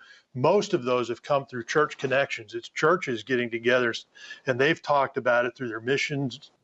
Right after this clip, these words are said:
board or, or whatever it is, and people interested in ministering to people online, and they've been doing that for years. And the church is very, very integral in making this happen so that we can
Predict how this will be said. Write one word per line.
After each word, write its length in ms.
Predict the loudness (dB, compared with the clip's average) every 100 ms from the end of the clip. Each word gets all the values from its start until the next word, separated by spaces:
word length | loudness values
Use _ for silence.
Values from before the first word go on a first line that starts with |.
| -10
board 400 | 2 4 4 4
or, 240 | 2 -2 -6 -14 -20 -2
or 160 | 2 4
whatever 460 | 4 2 2 2
it 60 | 0
is, 160 | -2
and 100 | -4
people 320 | -2 0 0 0
interested 560 | 0 0 0 0 0
in 200 | 0 0
ministering 520 | 2 2 0 0 0
to 60 | 0
people 320 | 0 0 2
online, 540 | 2 2 2 2 0 -2
and 100 | -4
they've 120 | -2
been 160 | -2 0
doing 200 | 0 2
that 180 | 0
for 100 | -2
years. 440 | -8 -2 0 0 -2 _ -20 -20 -20 -20 -2
And 380 | 2 2 0 -4
the 100 | -10
church 400 | -2 2 2 2
is 120 | -4 -8
very, 440 | -2 2 2 2
very 320 | 2 0 0
integral 440 | -4 -6 -4 -4 -4
in 80 |
making 320 | -2 -2 -4 -4
this 160 | -4
happen 480 | 0 2 2 -2 -10 _ -20 -20 -6
so 140 | -2
that 100 | 0
we 140 | 0
can 340 | 0 -2 -4